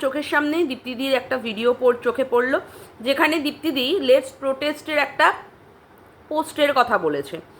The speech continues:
লেটস প্রোটেস্টের কথা বলতে গিয়ে বলতে হয়, এই যে এদের একটা দল, বিশেষ করে, আহ, বৈশাখী, মামাই, তারপরে ওইদিকে, আহ, তারপরে রাজশ্রী, অভি,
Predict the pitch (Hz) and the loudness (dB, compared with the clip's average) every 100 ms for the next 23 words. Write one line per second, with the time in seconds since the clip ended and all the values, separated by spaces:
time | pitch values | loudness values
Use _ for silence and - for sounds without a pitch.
0 | - - - - - 240 302 - - 311 | -20 -20 -20 -20 2 6 6 4 -8 -4
1 | 311 339 339 - 339 339 320 285 - - | -2 -2 -4 -2 0 0 -2 -8 -20 -20
2 | - - 247 285 262 269 262 285 277 262 | -20 0 0 2 4 2 2 -4 0 2
3 | 269 294 247 240 269 262 240 349 - - | 2 2 0 2 2 4 2 -2 -14 -20
4 | - 285 320 - 349 302 262 294 269 - | -6 -2 0 0 2 2 2 2 2 0
5 | 285 220 185 151 147 - - - - - | 0 4 4 2 -8 -16 -20 -20 -20 -20
6 | - - - - - - - 240 262 311 | -20 -20 -20 -20 -20 -20 -8 -4 -2 0
7 | 311 - 302 302 302 294 - - - 226 | -2 4 6 8 6 4 -10 -20 -2 2
8 | 214 214 254 269 302 277 302 269 262 262 | 4 4 0 2 2 2 0 -4 -6 -12
9 | - 240 254 262 262 247 254 254 _ _ | -10 6 6 8 8 6 2 -8 _ _
10 | _ 226 220 247 254 247 233 254 262 240 | _ -2 -2 0 0 -2 -4 -6 2 4
11 | 233 220 214 202 202 196 202 214 208 202 | 4 2 0 2 2 2 2 0 2 0
12 | 190 185 190 208 226 269 277 - 254 262 | 2 0 4 6 6 2 -4 -6 -4 -4
13 | 247 - - - 254 254 302 277 262 | -6 -12 -18 -4 -2 0 2 2 -2